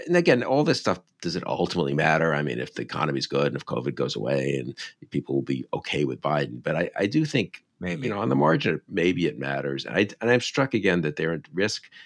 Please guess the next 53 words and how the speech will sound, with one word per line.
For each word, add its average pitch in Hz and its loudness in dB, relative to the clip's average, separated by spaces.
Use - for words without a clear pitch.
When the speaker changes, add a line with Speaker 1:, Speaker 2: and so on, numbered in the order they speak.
Speaker 1:
not 107 2
just 104 2
for - -4
being 80 -4
too - -6
left-wing 131 2
or, 62 -2
or 65 -6
they 69 -2
didn't 78 -4
quite 69 -4
handle 73 -6
this 127 -2
particular - -2
choice, 95 0
Afghanistan, 85 -4
well, 87 2
but 90 -6
the 98 -4
whole 139 4
administration 90 2
looks 71 -4
a - -6
little 78 -2
bit 73 -2
as 78 -8
if - -10
it's 73 -8
floundering, 76 -2
and 80 0
that 151 2
could 147 2
be 113 4
dangerous. 71 -4
We 73 -4
saw 87 2
this 78 -2
with 64 -6
Bush 76 -4
and 69 -4
with 67 -4
others. 62 -2
I 67 -8
mean, 69 -2
once 107 -2
people - -8
get 95 0
the 107 -2
impression 85 0
that 73 -2
you're 65 0
not 92 -2
quite, - -4